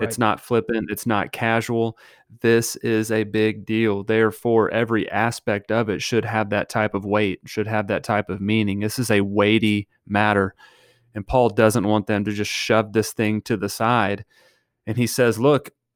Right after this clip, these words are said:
Speaker 1: and if you partake in an unworthy manner, the, you're gonna bring judgment upon yourself."
Speaker 2: Right.
Speaker 1: So wh-, wherever we fall on the nuance of this particular meaning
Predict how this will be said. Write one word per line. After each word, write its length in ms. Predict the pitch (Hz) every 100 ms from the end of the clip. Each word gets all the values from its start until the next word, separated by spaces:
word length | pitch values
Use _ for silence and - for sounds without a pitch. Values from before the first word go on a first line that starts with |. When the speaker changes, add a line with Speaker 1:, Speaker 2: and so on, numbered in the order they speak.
| -
Speaker 1:
and 160 | 120
if 140 | 123 -
you 120 | 131 _ -
partake 540 | 135 131 - 127 135
in 60 | 131
an 120 | 123
unworthy 440 | 123 123 123 123 113
manner, 500 | 113 127 139 143 - _ _ _ _ -
the, 260 | 104 92 107
you're 180 | 117 120
gonna 140 | 147
bring 280 | 117 113 104
judgment 500 | 117 113 110 110 101
upon 380 | 107 117 113 107
yourself." 640 | 95 - 117 98 - - _ _ _ _ -
Speaker 2:
Right. 80 | 123
Speaker 1:
So 280 | 120 110 104 - - _ _ -
wh-, 240 | 131 117
wherever 260 | 123 135 131
we 140 | 123
fall 380 | - 123 123 123
on 120 | 113
the 80 | 107
nuance 640 | 107 117 123 120 113 -
of 120 | 104
this 120 | 110 113
particular 560 | - - 120 113 104
meaning 480 | 104 117 123 123 123